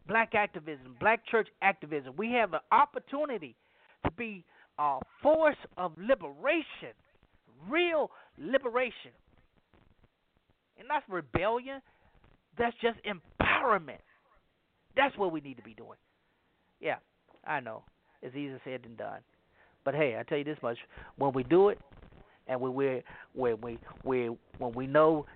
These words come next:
that God is behind us doing it, we'll see the change that we want. We'll see the change that Obama didn't bring. We'll see the change that Hillary is not gonna bring. We'll see the change that Trump is not gonna bring.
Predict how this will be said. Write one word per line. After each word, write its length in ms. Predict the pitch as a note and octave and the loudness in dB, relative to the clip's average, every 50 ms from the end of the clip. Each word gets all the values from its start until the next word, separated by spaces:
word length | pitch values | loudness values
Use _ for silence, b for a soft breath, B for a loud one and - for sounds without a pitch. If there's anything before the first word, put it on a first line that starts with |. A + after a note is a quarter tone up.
| B | B
that 160 | - - G#2+ - | -4 -4 0 4
God 260 | D#3+ D#3+ E3+ F3 D#3 | 6 6 6 6 4
is 80 | C#3+ - | 0 -4
behind 420 | - - - - F#3+ F#3+ G3+ G3+ G3+ | -6 -6 0 2 2 2 2 2 -2
us 80 | G3 E3 C#3+ | -4 -4 -2
doing 280 | E3 G3+ G3+ G#3 G#3+ G#3+ | -2 0 0 0 -2 -6
it, 100 | F3+ - - _ _ _ _ _ _ _ _ _ _ | -10 -12 -18 _ _ _ _ _ _ _ _ _ _
we'll 160 | F3 F3+ E3 - - - | -2 -2 0 0 -2 -4
see 80 | - A3 | -4 -6
the 100 | F3+ E3 - - | -10 -12 -6 -4
change 260 | E3+ D#3 D3 C#3 A#2+ | -2 -2 -2 -2 -4
that 100 | C#3+ C3 | -4 -6
we 100 | B2 B2 | -6 -8
want. 280 | A#2+ B2 A#2+ A2+ - - - - B B B B B B B | -10 -8 -10 -10 -12 -14 -18 -20 B B B B B B B
We'll 140 | - D3+ D3+ - | 4 4 4 6
see 80 | - G3 | 2 -2
the 100 | F3 D#3+ | -2 0
change 360 | - - F#3+ F3+ F3+ F3+ E3 | 2 4 4 4 4 2 4
that 160 | E3 D3 C#3 | 6 4 4
Obama 340 | B2 B2 E3 E3+ F3 F3+ E3 | 4 2 0 0 0 0 -4
didn't 200 | E3+ F3+ F3 D#3 | -6 -8 -10 -8
bring. 260 | E3 F3 F3+ F3+ F3 | -8 -6 -6 -6 -6
We'll 140 | E3+ D#3+ D3 - - | -6 -6 -6 -6 -10
see 60 | F#3+ | -14
the 80 | E3 D3+ - | -12 -6 -2
change 240 | G3 F3+ F3 F3 - | -2 -2 -2 -2 -4
that 120 | C#3+ B2 - | -6 -8 -4
Hillary 280 | - F3+ F#3 F#3 F3+ | -2 -2 0 0 -2
is 80 | E3+ D3 | -2 0
not 160 | F#3+ F3 E3+ D#3 | 0 -2 0 0
gonna 160 | D#3+ D#3+ D3+ | -4 -4 -2
bring. 260 | C#3+ E3 E3+ F3 E3+ | -2 -2 -2 -2 0
We'll 140 | D#3+ D#3 D3 - | 0 0 0 0
see 100 | F#3+ F3+ | -4 -6
the 80 | E3 D#3 - | -6 -4 -4
change 300 | F3+ F3 F3 F3 F3 D3+ | -2 -2 0 -2 -4 -4
that 180 | D3+ C#3 B2+ - | -6 -6 -6 -2
Trump 240 | - G3+ F#3 F3 - | 2 4 4 4 4
is 80 | F3 D#3 | -2 0
not 160 | D#3+ E3+ E3+ E3 | 2 2 2 2
gonna 120 | D#3+ D#3+ | 0 -2
bring. 320 | D3+ - E3 E3+ E3+ E3+ | 0 0 -2 -2 -2 -6